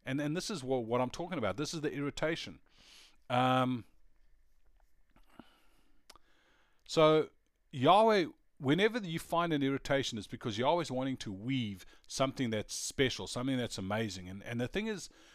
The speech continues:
the question we've got to ask ourselves is, are we willing to be a little irritated in order to experience more of our Father's goodness? Are we willing to be discontent with the way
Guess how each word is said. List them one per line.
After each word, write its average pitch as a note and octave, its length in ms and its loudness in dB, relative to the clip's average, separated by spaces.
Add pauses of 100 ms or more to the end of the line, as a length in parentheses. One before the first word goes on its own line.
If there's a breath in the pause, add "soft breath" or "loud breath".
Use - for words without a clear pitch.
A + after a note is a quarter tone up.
(200 loud breath)
the B2+ 80 -8
question F#3 540 -2
we've A#2 140 -4
got A#2 100 0
to A#2 120 0
ask A#2+ 300 -4
ourselves G#2 380 -6
is, G#2 140 -10
are D3+ 160 -2
we F3+ 120 0
willing A#2 480 0
to A2+ 140 -6
be A2 260 -4 (480)
a B2 60 -2
little C3+ 320 4
irritated A2 720 -2 (360 loud breath)
in A#2+ 140 -6
order D3+ 280 0
to - 180 -6
experience C3+ 880 -2
more A2+ 600 2
of G2+ 260 -6 (100)
our G#2 160 0
Father's A2+ 420 0
goodness? G#2 460 -8 (320 loud breath)
Are C#3 120 0
we F3 120 2
willing D#3+ 300 0
to - 140 -10
be A#2+ 180 -6
discontent A#2+ 840 -6
with G#2 120 -10
the G2+ 60 -4
way A2+ 380 -2